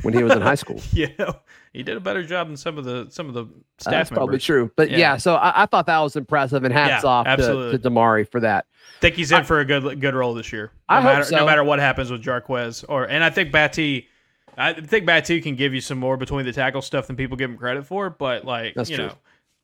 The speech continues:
Speaker 2: it's that role, it's that role that is just so up in the air, and,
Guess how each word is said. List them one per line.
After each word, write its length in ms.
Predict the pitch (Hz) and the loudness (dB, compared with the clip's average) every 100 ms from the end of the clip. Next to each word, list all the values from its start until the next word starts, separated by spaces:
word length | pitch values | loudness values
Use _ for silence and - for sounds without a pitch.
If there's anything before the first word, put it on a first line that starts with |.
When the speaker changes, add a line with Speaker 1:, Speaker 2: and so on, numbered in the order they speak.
| - | -8
Speaker 2:
it's 180 | 160 175 | -4 0
that 200 | 160 135 | 0 2
role, 400 | 151 175 165 147 | 4 4 4 0
it's 180 | 151 | -4
that 200 | 185 160 | -2 -2
role 320 | 131 151 165 147 | 0 0 0 0
that 160 | 139 | -2
is 120 | 127 127 | -4 -8
just 160 | 123 | -8
so 160 | 156 135 | -4 -2
up 180 | 131 - | -4 -6
in 100 | 123 | -10
the 120 | 113 | -8
air, 360 | 120 151 127 120 | -6 -2 -4 -4
and, 240 | 117 113 | -10 -18